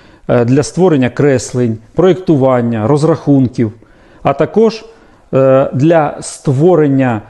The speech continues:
так званого, е, інформаційного моделювання об'єкту з застосуванням сучасних хмарних технологій.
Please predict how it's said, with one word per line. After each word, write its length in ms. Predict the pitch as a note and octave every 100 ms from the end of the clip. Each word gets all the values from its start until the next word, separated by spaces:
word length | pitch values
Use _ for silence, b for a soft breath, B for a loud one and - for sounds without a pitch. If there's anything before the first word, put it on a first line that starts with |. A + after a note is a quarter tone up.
| b b b b -
так 160 | D3+
званого, 680 | A#2+ C#3 F#3 E3 C#3 D3 - -
е, 380 | C#3+ C#3+ C#3 - -
інформаційного 1120 | D3 D#3+ D3+ D3 - F#3+ F3+ D#3+ D3+ C#3+ C#3+ - _
моделювання 760 | C#3+ D3+ D#3+ D3+ C#3+ F3+ D#3 E3
об'єкту 760 | D3+ C#3+ C#3+ D#3 - - G#2 - b b
з 320 | A#2+ A#2 C3+ -
застосуванням 920 | A2+ C3+ - - C#3 F3+ F3+ E3+ C3+ - -
сучасних 600 | - C3+ F3 F#3+ D3 C3
хмарних 440 | C#3+ C#3 C3 B2+
технологій. 640 | C#3+ - C3 A2+ G#2+ G#2